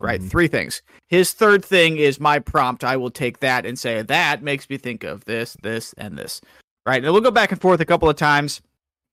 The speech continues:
Speaker 1: elicit a laugh or two, get our brain juices flowing, help me
Speaker 2: Mm-hmm.
Speaker 1: process some of this beer I'm drinking.
Speaker 2: Me too.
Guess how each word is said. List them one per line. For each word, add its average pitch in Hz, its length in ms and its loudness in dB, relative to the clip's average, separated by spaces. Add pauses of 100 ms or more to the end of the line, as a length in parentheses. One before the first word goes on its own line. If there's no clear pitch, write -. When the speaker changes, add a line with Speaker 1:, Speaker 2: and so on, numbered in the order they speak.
(720)
Speaker 1:
elicit 156 340 -2
a 151 40 0
laugh 147 300 0
or 151 60 -6
two, 147 380 0 (380)
get 156 120 2
our 139 180 0 (280)
brain 143 340 -2
juices 139 460 -6
flowing, 139 520 -2 (540)
help 139 140 -2
me 139 80 -6
Speaker 2:
Mm-hmm. - 100 -8
Speaker 1:
process 143 400 0
some 139 160 -2
of 127 80 -4
this 120 140 -4
beer 135 260 0
I'm 131 120 -4
drinking. 135 460 -8 (600)
Speaker 2:
Me 92 100 -14
too. 85 300 -16